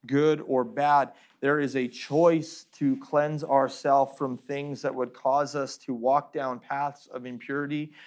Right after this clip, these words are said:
uh, to keep ourselves clean in our hearts, our motives, our attitudes, whatever area it is. But when we say, "God, I am going to make a choice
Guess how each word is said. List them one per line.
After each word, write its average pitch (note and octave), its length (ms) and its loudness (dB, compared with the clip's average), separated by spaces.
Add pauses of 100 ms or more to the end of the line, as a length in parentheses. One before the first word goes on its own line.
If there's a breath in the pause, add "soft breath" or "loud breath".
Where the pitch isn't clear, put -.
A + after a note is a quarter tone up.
(200 loud breath)
uh, B2+ 220 6
to C3+ 300 0
keep D#3+ 340 -4
ourselves C#3+ 520 0
clean D3+ 500 -6
in C#3+ 120 -6
our A#2+ 140 2
hearts, - 600 -2
our B2+ 140 -2
motives, C#3 640 0
our A#2+ 240 0
attitudes, D3 800 2 (280 soft breath)
whatever D3+ 460 4
area C#3+ 400 0
it C3 80 -2
is. C#3 300 0 (340 soft breath)
But C#3+ 340 4 (320)
when C#3+ 280 4
we E3 420 2
say, D#3 300 2
"God, C#3+ 340 6
I D3 160 4
am D#3+ 200 0
going D3 220 0
to C#3 60 -2
make C#3 260 -2
a B2 60 -4
choice - 920 -2